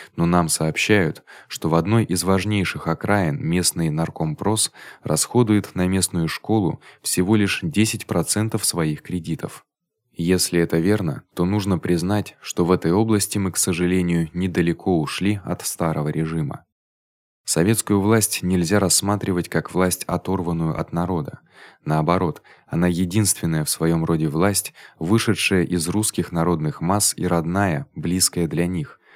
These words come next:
Этим, собственно, и объясняется та невиданная сила и упругость, которую обычно проявляет советская власть в критические минуты.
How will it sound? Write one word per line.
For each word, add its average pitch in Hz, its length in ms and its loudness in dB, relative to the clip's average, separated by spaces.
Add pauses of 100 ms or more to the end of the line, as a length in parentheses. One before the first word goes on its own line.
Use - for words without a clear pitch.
(220)
Этим, 104 300 2
собственно, 90 480 0
и 76 140 2
объясняется 85 920 0 (300)
та 101 120 2
невиданная 95 640 2
сила 92 340 0
и 76 140 -2
упругость, - 640 -2 (240)
которую 110 500 2
обычно 92 400 0
проявляет 82 560 0
советская - 560 -2
власть 143 380 -2
в - 60 -18
критические 90 640 -4
минуты. 90 480 -4